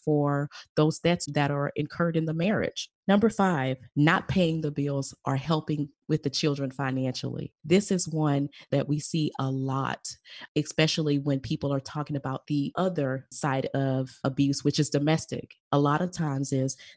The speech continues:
the running up the bills and not paying the bills keeps the person who's being financially abused in a situation that they're not able to leave, even if they wanted to, because they don't have a job. <laughs>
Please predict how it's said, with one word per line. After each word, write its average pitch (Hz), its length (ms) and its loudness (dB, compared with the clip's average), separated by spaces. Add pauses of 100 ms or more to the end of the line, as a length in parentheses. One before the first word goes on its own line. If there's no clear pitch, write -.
(120)
the 139 320 0
running 160 320 2
up 151 120 -6
the 143 80 -4
bills 151 240 -2
and 143 80 -2
not 139 160 -4
paying 160 280 0
the 165 80 -4
bills 170 360 -4 (200)
keeps 202 320 0
the 135 380 -4
person 165 320 0
who's 156 180 -6
being 151 240 0
financially 143 540 -4
abused 143 640 -4 (300)
in 175 140 4
a 170 40 0
situation 147 760 -2
that 139 120 2
they're 143 120 2
not 151 320 0
able 151 260 0
to 143 400 -2 (180)
leave, 156 380 2 (100)
even 175 240 2
if 160 140 -2
they 151 120 2
wanted 156 420 -2
to, - 280 -6 (200)
because 165 240 4
they 151 100 4
don't 156 180 6
have 185 180 4
a 202 60 2
job. 160 360 0 (100)
<laughs> 208 280 2